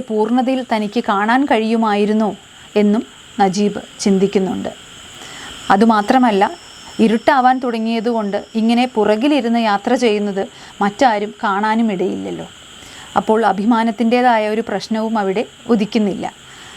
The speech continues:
മറ്റാരും തങ്ങളെ കാണുന്നില്ലല്ലോ എന്ന് ചിന്തിക്കാം. കുറച്ചുകൂടി മെച്ചപ്പെട്ട രീതിയിൽ തങ്ങളെ അർബാബ് കൊണ്ടുപോകുമെന്നാണ് നജീബ് കരുതിയതെങ്കിലും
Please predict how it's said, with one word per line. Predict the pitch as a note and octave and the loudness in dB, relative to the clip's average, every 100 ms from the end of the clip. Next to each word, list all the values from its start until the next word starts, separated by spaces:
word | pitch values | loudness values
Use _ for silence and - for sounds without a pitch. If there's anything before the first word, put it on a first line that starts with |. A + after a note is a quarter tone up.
| - | -4
മറ്റാരും | G3 - A3 G3+ A3 G#3+ | -2 2 2 2 0 -2
തങ്ങളെ | G#3 G#3 A3 - | 0 0 -2 -2
കാണുന്നില്ലല്ലോ | G3+ G3+ B3+ B3 G3+ G3+ G3+ - - - | 0 4 4 2 0 0 0 -2 -6 -2
എന്ന് | F#3+ F#3+ G3+ | 0 0 -2
ചിന്തിക്കാം. | G3+ F#3 F3 E3+ - - - - - | -2 -2 -4 -8 -10 -18 -20 -20 -2
കുറച്ചുകൂടി | A3 G#3+ G#3 A3+ A3 G#3+ - | 0 0 0 2 2 0 -2
മെച്ചപ്പെട്ട | G#3 G3+ C4 B3+ A3 A#3 - A3 | -4 0 0 0 0 -2 -4 -2
രീതിയിൽ | G#3+ G#3+ A3 G#3+ A3 G#3+ | 0 0 0 0 -2 -2
തങ്ങളെ | G3+ G3+ A3 G3 | 0 2 2 0
അർബാബ് | G3 G#3 G#3 A3+ - | 0 0 0 -2 -4
കൊണ്ടുപോകുമെന്നാണ് | G3+ G3+ A#3 A#3 A3 A3+ G3 G3+ F#3 C4+ - - - - - - - G3+ | -2 0 0 0 -2 -4 -2 -2 -2 -6 -8 -20 -20 -20 -20 -20 -4 0
നജീബ് | G3 G#3+ G#3+ A3 | 2 2 2 2
കരുതിയതെങ്കിലും | G3+ G3+ A#3 B3 A#3+ G#3+ F#3 F#3 | 2 2 2 2 2 0 -2 -4